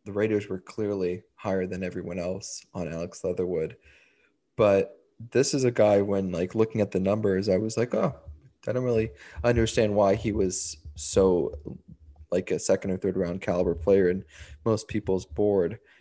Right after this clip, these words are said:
He is a, he's a big, strong right tackle, and he, uh,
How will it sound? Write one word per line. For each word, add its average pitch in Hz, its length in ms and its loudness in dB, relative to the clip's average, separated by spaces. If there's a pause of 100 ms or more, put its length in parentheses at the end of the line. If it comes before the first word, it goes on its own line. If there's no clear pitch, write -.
(220)
He 113 220 0
is 104 140 -2
a, 98 380 6
he's 113 160 -4
a 107 60 4
big, 113 540 2 (160)
strong 101 640 -2 (180)
right 104 280 2
tackle, 120 520 -2 (340)
and 98 360 -6 (420)
he, 107 280 -2
uh, 95 240 -2